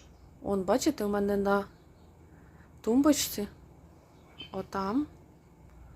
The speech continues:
Ось живчик стоїть. <laughs> Коротше, коштує живчик ще два євро. І це вийшло чотири пачки великих насіння горобчик-чик. Вибачте, не завжди дивлюся в камеру,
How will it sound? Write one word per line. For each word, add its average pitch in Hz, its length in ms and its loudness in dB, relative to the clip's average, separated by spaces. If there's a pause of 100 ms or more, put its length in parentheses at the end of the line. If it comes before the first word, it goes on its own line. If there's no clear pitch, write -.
(460)
Ось - 340 -14 (460)
живчик 190 520 2
стоїть. 175 460 -12 (300)
<laughs> 262 420 10 (840)
Коротше, 285 360 10
коштує 254 840 6
живчик 262 380 2
ще 226 140 0
два 220 160 8
євро. 180 340 2
І 185 40 2
це 277 140 8
вийшло 254 420 6 (300)
чотири 254 420 8
пачки 226 440 6
великих 214 440 2
насіння 214 580 2
горобчик-чик. 208 920 4 (420)
Вибачте, 220 400 4
не 233 120 6
завжди 233 300 6
дивлюся 233 380 4
в 220 60 -4
камеру, 254 480 8